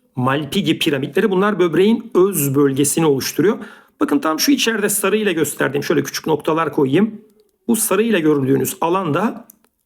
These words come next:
havuzcuk arkadaşlar. Ve bakın havuzcuktan çıkan idrar nereye gidiyor? Üreterle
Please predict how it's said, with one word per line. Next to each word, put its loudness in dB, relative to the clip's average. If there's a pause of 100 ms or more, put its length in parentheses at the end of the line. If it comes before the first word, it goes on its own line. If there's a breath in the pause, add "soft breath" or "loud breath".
(340)
havuzcuk -2
arkadaşlar. -2 (300 loud breath)
Ve 0
bakın 0
havuzcuktan 0
çıkan -4
idrar 0
nereye 4
gidiyor? 2 (520)
Üreterle -2